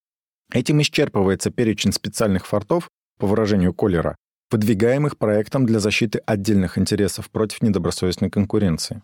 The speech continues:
При такой бедности в специальных постановлениях обнаруживается особенно чувствительна необходимость иметь общую норму, по примеру параграфа первого германского закона тысяча девятьсот девятого года,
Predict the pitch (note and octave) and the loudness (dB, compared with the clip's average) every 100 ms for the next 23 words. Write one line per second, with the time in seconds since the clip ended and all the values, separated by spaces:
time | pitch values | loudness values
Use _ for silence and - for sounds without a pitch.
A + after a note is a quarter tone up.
0 | _ _ _ _ _ _ _ _ - G#2+ | _ _ _ _ _ _ _ _ -4 -2
1 | B2+ E3 D3 E3+ C#3 A2 - F#2+ - A2 | 0 2 2 2 2 0 -2 -6 -4 -2
2 | C#3 B2 G2+ - - A2+ A#2 B2 B2 G2+ | 0 0 0 -4 0 2 2 2 2 2
3 | F2 - F#2 G#2+ A#2 A#2 B2 A#2 - - | 2 0 0 0 2 0 0 0 -2 -4
4 | A2+ - C#3+ C#3+ C3 C#3 - D3+ D#3 C#3 | -4 -2 0 2 0 -2 -2 -2 0 2
5 | B2 A2+ - A#2 B2 B2 - A#2+ A#2+ - | 4 2 0 0 2 2 2 2 2 0
6 | _ C#3+ A2+ - G2 G2 A#2 C#3 C3 A2+ | _ -2 0 0 2 4 4 2 0 -2
7 | - A2 A#2 A2+ - _ _ A2 A2 G#2 | 0 2 4 2 0 _ _ -2 0 0
8 | G2+ G2+ - G#2+ G2+ G#2 B2 A2 G#2 G2+ | -2 -2 -2 0 2 2 0 0 2 2
9 | G2 G2+ G2+ G2 F#2+ - A#2+ A#2 A#2 - | 2 0 -2 0 0 0 0 0 -2 -4
10 | G2+ G2+ - G2 G#2 G#2 G#2 G#2 G#2 A2 | -4 -2 -2 0 0 0 0 0 2 2
11 | A2 | 0